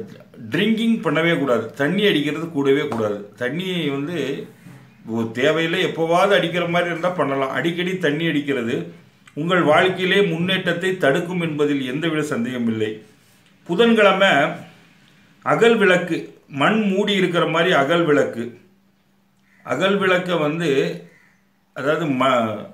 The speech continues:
அகல் விளக்கு வந்து பார்த்தீங்கன்னா சில இந்த சாம்பிராணி இது போடுற மாதிரி இருக்கும். இப்போ அகல் விளக்கை வந்து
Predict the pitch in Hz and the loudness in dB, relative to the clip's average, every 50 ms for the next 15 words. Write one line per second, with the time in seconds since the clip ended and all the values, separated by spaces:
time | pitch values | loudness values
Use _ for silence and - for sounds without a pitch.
0 | - _ _ _ _ _ _ - 120 131 143 165 165 160 160 156 156 143 143 151 | -20 _ _ _ _ _ _ -12 -6 -4 -2 -2 -2 -2 -2 -2 -2 -2 -2 -4
1 | 139 147 147 139 139 139 143 139 143 139 135 123 135 131 127 123 135 135 135 - | -4 -4 -6 -6 -6 -6 -6 -8 -8 -8 -8 -6 -6 -6 -6 -6 -8 -8 -6 -4
2 | 135 131 143 139 - 156 156 156 151 147 143 135 127 120 117 117 123 123 117 113 | -2 0 0 0 0 0 0 0 0 -2 -4 -6 -6 -6 -6 -6 -6 -8 -8 -6
3 | 120 113 117 110 113 113 104 98 101 95 104 101 - - - _ _ _ _ _ | -6 -6 -6 -4 -4 -4 -4 -6 -6 -8 -10 -14 -16 -18 -20 _ _ _ _ _
4 | _ _ _ _ _ - 123 120 117 117 120 156 170 175 170 165 165 165 156 147 | _ _ _ _ _ -4 -2 0 0 0 2 2 0 0 0 0 0 0 0 0
5 | 156 156 143 135 131 135 143 160 | -2 -2 -4 -2 -2 -4 -4 -2